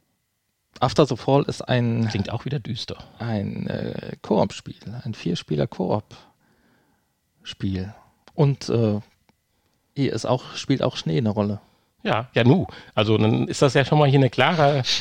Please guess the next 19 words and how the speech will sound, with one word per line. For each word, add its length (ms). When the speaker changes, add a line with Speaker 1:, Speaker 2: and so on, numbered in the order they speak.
Speaker 2:
Empfehlung 480
und 180
<laughs> 0
Einladung, 600
dass 180
wir, 300
wenn's 200
dann 140
draußen 400
ist, 120
hier 140
mal 180
mindestens 480
zu 100
dritt, 340
äh, 480
im 160
Schnee 280
rumspielen. 600